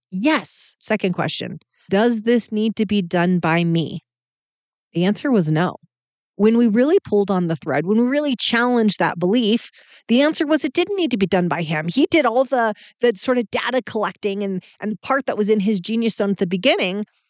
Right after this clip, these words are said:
but then that part could be turned over to somebody else and they could produce the report. Yes, the clients loved receiving this report, but no, it did not need to be done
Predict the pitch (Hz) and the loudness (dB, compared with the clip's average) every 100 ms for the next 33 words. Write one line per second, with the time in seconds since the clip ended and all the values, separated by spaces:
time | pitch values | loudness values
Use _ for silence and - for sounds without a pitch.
0 | _ _ - 202 208 220 285 453 440 - | _ _ -4 -2 0 0 0 -2 -8 -4
1 | 262 320 - - 240 349 415 - _ _ | -2 -2 -4 -2 0 0 -4 -16 _ _
2 | _ _ - 220 262 - - 294 311 262 | _ _ -6 -4 -4 -4 -4 -2 2 2
3 | 226 226 - 214 - 247 254 254 233 - | 0 -4 -4 -4 -2 0 2 2 0 0
4 | 240 165 180 - - 220 214 226 269 - | 0 0 -4 -12 -6 -2 0 0 0 -2
5 | 180 185 175 - 170 147 - 156 101 - | -6 -6 -6 -4 -6 -6 -2 -2 -2 -8
6 | - - 202 302 - 262 - 277 262 254 | -20 -8 -2 0 -2 -6 -4 -2 0 0
7 | - 233 269 233 233 - 247 233 214 202 | 0 2 2 0 -6 -4 -2 -2 -2 -2
8 | - 196 - 185 - 190 180 190 214 208 | 0 -2 0 0 0 -4 -2 2 4 2
9 | 202 - 175 - 202 185 170 180 - 175 | 0 -2 -4 -2 -2 -2 -4 -4 -6 -6
10 | 175 170 - 175 160 160 147 156 | -4 -6 -8 -8 -6 -4 -4 -4